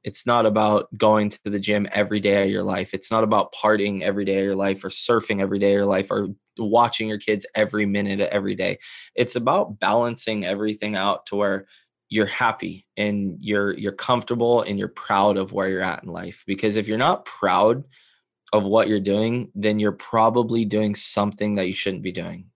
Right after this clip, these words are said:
And that's when your body is not healing at its max, max capacity. And for me, you know, it's like nutrition was a huge one. I'm, I work so deep into nutrition, like, we could have a whole nother conversation on that. I,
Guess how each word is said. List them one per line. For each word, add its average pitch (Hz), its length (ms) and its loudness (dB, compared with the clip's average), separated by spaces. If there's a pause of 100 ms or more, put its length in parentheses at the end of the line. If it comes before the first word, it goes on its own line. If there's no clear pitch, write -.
And 98 420 -2 (420)
that's 104 480 0
when 104 300 0
your 101 160 0
body 98 320 0
is 98 100 -4
not 101 200 -4
healing 101 420 -4
at 98 140 -8
its - 180 -14
max, 98 260 -8 (160)
max 98 300 -4
capacity. 95 640 -6
And 95 120 -10
for 95 120 -10
me, 104 240 -2
you 98 180 -4
know, 98 140 -2
it's 98 200 -6
like 95 200 -4 (880)
nutrition 107 580 -2
was 98 180 -4
a 95 40 -4
huge 101 360 -2
one. 98 280 -4
I'm, 98 240 -4 (600)
I 110 120 2
work 107 320 2
so 107 180 6
deep 101 320 0
into 107 160 0
nutrition, 101 640 -2
like, 98 180 -2
we 98 140 -2
could 101 100 0
have 98 140 2
a 98 40 0
whole 101 220 0
nother 98 240 0
conversation 98 720 -2
on 95 140 -2
that. 98 340 -2
I, 98 320 0